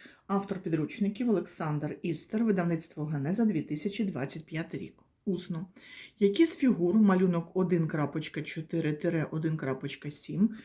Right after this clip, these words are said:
у підручнику Математика номери малюнків будуть інші? Є чотирикутниками. Назвіть опуклі та неопуклі чотирикутники. Чотирикутником називають фігуру, що складається із чотирьох точок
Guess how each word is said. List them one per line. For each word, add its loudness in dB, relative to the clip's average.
у -8
підручнику 0
Математика 0
номери -2
малюнків -2
будуть -6
інші? -4
Є 4
чотирикутниками. -4
Назвіть 2
опуклі -2
та -2
неопуклі -2
чотирикутники. -8
Чотирикутником 4
називають 6
фігуру, 2
що 0
складається 2
із 6
чотирьох 4
точок 0